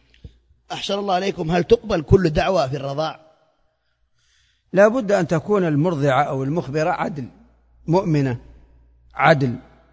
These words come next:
Speaker 2: يشهد الناس بعدالتها، يعني بصدقها، وأنها أرضعت هذين الطفلين أو هذين المتزوجين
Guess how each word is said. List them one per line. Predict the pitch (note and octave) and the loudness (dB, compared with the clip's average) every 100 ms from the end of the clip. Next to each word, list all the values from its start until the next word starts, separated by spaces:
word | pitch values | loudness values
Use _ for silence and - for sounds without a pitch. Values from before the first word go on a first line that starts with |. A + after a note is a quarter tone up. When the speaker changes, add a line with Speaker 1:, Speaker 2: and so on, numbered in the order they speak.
| _ _ _ _ _ _ _ E3 | _ _ _ _ _ _ _ -4
Speaker 2:
يشهد | F3+ - D#3 | -2 0 -2
الناس | C#3+ D#3+ E3+ D#3 | 0 0 0 2
بعدالتها، | D3+ C3+ C#3+ C#3+ C#3+ C3 | 2 2 2 2 2 0
يعني | C#3 D3+ | 2 2
بصدقها، | C3 C#3 D#3+ A2 G2+ - _ _ _ _ _ _ _ _ _ _ _ | 0 -2 -4 -4 -12 -16 _ _ _ _ _ _ _ _ _ _ _
وأنها | D#3 F3 F#3+ F3+ F3+ D3 F#3+ | 0 2 2 2 0 2 0
أرضعت | E3 D#3 D3 - - - _ _ _ _ _ _ _ _ - | 2 2 2 -2 -20 -20 _ _ _ _ _ _ _ _ 0
هذين | D3 F#3+ E3+ G3+ E3+ | 4 6 6 4 4
الطفلين | D3+ - D3+ C3+ D3+ G3+ A3 | 2 0 -2 2 2 2 0
أو | C#3+ C3+ | 0 2
هذين | C3+ C#3+ F3+ | 2 2 2
المتزوجين | D3+ C3+ C3+ C3 B2+ C#3 C3+ C3 E3 A3+ | 2 0 -2 -2 -2 0 2 2 2 2